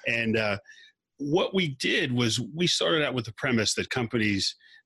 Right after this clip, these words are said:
uh, were going about growth wrong, and, or that they were doing it in a way that was kinda traditional and things had changed. So we've spent the last ten years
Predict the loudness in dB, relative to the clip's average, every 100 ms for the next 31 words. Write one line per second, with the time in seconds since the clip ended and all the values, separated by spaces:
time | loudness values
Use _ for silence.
0 | -4 -4 -2 -2 0 2 2 0 0 -2
1 | 0 2 2 0 -8 -14 -18 -4 0 0
2 | -2 -8 -16 _ -6 -4 0 2 2 2
3 | -2 -2 0 0 2 2 2 0 0 2
4 | 2 2 -2 -2 -2 -2 -2 0 2 2
5 | 2 0 -2 0 0 0 0 0 0 0
6 | -2 -4 -2 0 2 2 2 0 0 0
7 | 0 -2 -2 0 2 4 4 2 -2 -6